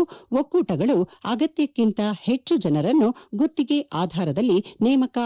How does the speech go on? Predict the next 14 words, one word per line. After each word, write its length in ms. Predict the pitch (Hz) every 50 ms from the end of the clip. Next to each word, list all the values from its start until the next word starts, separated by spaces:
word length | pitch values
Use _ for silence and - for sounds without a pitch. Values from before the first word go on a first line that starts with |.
| 202
ಮಾಡಬಾರದು 680 | 165 156 180 247 294 311 226 190 151 147 143 143 160 156
ಎಂದು 260 | 180 240 302 269 214 233 226 - 202
ನಿರ್ದೇಶನ 560 | 202 233 214 190 277 247 208 - 208 180 151 135 196
ನೀಡಿದ್ದಾರೆ. 640 | 240 196 208 185 156 - - 165 147 143 143 143 139 135 - - _ _ _ - - - _ _ _ _ _ _ _ _ _ _ _ _ - - - - - _ _ _ _
ಒಳ 180 | - 269 320 359 403
ಮೀಸಲಾತಿ 600 | 339 285 269 254 - 269 247 226 208 - 226 233
ಕುರಿತಂತೆ 560 | - 202 185 190 - - 185 175 - 226 226
ನಿವೃತ್ತ 380 | 185 156 180 214 254 - - 185
ನ್ಯಾಯಮೂರ್ತಿ 600 | 156 151 147 151 156 151 147 156 156 - - 262 262
ನಾಗಮೋಹನ್ 600 | 196 143 143 165 175 202 165 139 131 143 135 131
ದಾಸ್ 200 | 135 131 127 -
ಸಮಿತಿಯು 420 | - 120 123 131 - 220 226 170 127 143 151
ಒಂದು 240 | 175 214 240 - 247
ವಾರದೊಳಗೆ 540 | 165 127 123 139 123 117 143 185 233 - 185